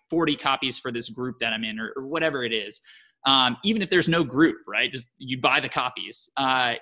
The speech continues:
you know, get, get, get Scott on the phone that way, start talking, start, start going back and forth. Uh, and then you don't even have to, you don't have to go for the referral. You don't have to end the call with,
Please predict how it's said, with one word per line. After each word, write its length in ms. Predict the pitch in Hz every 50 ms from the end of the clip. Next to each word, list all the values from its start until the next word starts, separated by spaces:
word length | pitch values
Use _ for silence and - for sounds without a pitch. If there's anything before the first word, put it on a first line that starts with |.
| - _
you 80 | 139 139
know, 100 | 127 127
get, 400 | 123 113 156 160 165 - 139 120
get, 380 | 127 151 170 170 - 175 139 117
get 180 | 156 165 160
Scott 240 | - - 160 151 151
on 100 | 160 151
the 60 | 135
phone 280 | 127 - 143 139 127 117
that 180 | 110 110 143 - 120
way, 280 | 107 101 101 120 120 - _ _ _ _
start 320 | - - - 147 160 156
talking, 400 | - - 131 123 123 - 123 120
start, 400 | 113 - - 127 127 135 - -
start 260 | - - 143 139 123
going 220 | 135 143 143 143 143
back 200 | 139 131 143 -
and 120 | 156 139 -
forth. 300 | - 110 104 104 123 120 _ _ _ _ _ _ -
Uh, 180 | 143 139 139 139 - - 160
and 100 | 156 170
then 120 | 170 160
you 120 | 151 180
don't 140 | 226 240 226
even 160 | 214 214 208
have 260 | - - 160 170 170 -
to, 160 | - 185 - -
you 200 | 120 123 139 175
don't 120 | 202 196
have 160 | - 170 175 -
to 80 | 175
go 160 | 151 135 147
for 120 | 151 - 156
the 80 | 151
referral. 500 | 131 123 120 120 - 123 120 127 127 127
You 100 | 123 120
don't 140 | 139 143 139
have 160 | - 160 - -
to 220 | 160 139 127 120 - - 123 123 123 - -
end 200 | - 139 143 143
the 60 | 143 143
call 380 | - - 135 131 131 131 127
with, 140 | 123 123 -